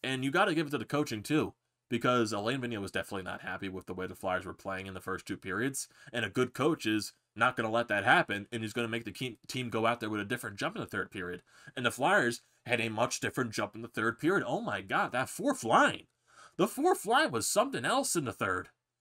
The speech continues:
They were forechecking, they were forcing turnovers. That fourth line was playing great in that third period. They were great. I was just,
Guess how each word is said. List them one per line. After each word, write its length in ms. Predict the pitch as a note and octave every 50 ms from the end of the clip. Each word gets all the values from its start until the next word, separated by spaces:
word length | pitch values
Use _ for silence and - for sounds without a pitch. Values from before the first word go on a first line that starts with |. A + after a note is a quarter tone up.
| _ _ _ _ _
They 120 | - A3 A#3
were 140 | D#3+ A2
forechecking, 960 | G2+ - - - G3 A3 A#3+ A#3 - - - A3+ A3 A3 A#3+ A3 G#3+ A3 G3+ - - - - _
they 100 | - F#3+
were 140 | F#3+ C3 A#2
forcing 440 | - - E3 D#3+ D3+ - A#2 G#2 G2
turnovers. 680 | - - G3 A#3+ B3 A#3+ A#3+ A#3 A3+ A#3+ A#3+ - - - - - _ _
That 240 | - F#3 C#4+ D#4+ -
fourth 320 | - A3+ C4+ A#3 - -
line 180 | G3 G3+ G3 D#3
was 140 | A#2+ A2 -
playing 340 | - F#3+ F#3+ D3 A#2+ G2+
great 360 | F#2+ G#2 B2 F3+ C4+ C#4+ - -
in 100 | A2 G#2
that 180 | G#2 F#2+ -
third 240 | - G#2+ G2 F2 -
period. 360 | - G#2 F#2 F2+ F2 F2 F2+ - _ _ _
They 100 | B3+ D#4
were 140 | D4+ D#3 A2+
great. 480 | G2 - B2 D#3+ A#3 C#4+ C#4+ - - - _ _ _ _ _ - - _ _ _ _
I 120 | - F#3 A3+
was 100 | A3+ G#3
just, 200 | A3 G3 -